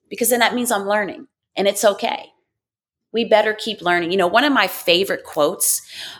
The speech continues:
is, "We delight in the beauty of the butterfly, but rarely admit the changes it has gone through to achieve that beauty." And Maya Angelou wrote that, and she understood the human spirit needs to understand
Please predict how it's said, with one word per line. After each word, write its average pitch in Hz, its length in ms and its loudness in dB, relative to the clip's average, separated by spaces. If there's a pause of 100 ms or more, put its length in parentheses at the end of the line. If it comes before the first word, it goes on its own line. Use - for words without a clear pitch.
(120)
is, 147 240 0
"We 220 160 -2
delight 165 560 0
in 185 140 -4
the 160 120 0
beauty 156 340 -2
of 147 120 -2
the 139 80 -2
butterfly, 123 760 -8 (480)
but 147 340 0
rarely 233 480 2
admit 170 420 -2
the 160 100 -6
changes 156 760 -2
it 160 120 -6
has 156 220 0
gone 170 440 0
through 123 340 -14
to - 180 -2
achieve 165 600 -2
that 127 320 0
beauty." - 420 -10 (600)
And 170 180 -2
Maya 214 280 2
Angelou 170 460 -4
wrote 156 240 0
that, 135 220 -6
and 147 100 -6
she 285 260 2
understood 190 920 -2 (560)
the 175 80 -4
human 302 440 0
spirit 196 480 0
needs 165 220 -6
to - 120 -6
understand 151 840 -6